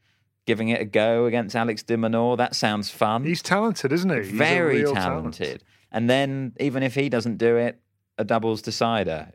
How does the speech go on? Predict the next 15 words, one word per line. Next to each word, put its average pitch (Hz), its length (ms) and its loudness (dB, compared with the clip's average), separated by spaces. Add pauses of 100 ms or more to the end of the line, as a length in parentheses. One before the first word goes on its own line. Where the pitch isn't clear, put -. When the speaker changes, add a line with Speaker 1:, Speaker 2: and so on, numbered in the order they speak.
Speaker 1:
You 107 140 -2
know, 82 240 -2 (920)
Finland 110 520 0
being 98 240 0
one 120 340 0
match - 280 -6
away 107 380 2
from 98 160 -8
the 95 80 -2
Davis 98 320 0
Cup - 220 -4
final 92 400 -4
would 87 180 -4
be 95 260 0
extraordinary. 87 1080 -8